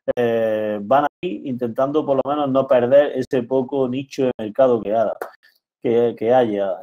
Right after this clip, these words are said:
Eh, insisto, me hacéis preguntas sobre paro, sobre cese de actividad, de todo esto es que hemos hablado, tenemos artículos publicados. La idea de este webinar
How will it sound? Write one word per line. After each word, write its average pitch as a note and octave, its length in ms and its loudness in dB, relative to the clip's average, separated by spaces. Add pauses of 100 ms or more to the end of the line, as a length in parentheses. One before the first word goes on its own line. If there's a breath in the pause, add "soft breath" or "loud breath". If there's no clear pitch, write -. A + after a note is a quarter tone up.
Eh, A2 1200 -8 (640)
insisto, D3 460 0
me C3 100 2
hacéis D3+ 260 0
preguntas D#3+ 560 2
sobre A#2+ 480 2
paro, C3+ 640 4
sobre A#2 840 -2 (300 soft breath)
cese D3 340 -4
de B2+ 60 2
actividad, B2+ 600 0
de A#2+ 120 -4
todo D#3 300 -2
esto E3+ 160 -10
es - 60 -10
que E3+ 100 -4
hemos D#3+ 200 0
hablado, D3+ 460 2
tenemos C#3+ 380 -6
artículos C3+ 580 -6 (100)
publicados. C#3+ 680 -2
La B2+ 100 -8
idea D3 280 0
de E3 160 -2
este E3+ 260 -8
webinar D#3+ 600 -4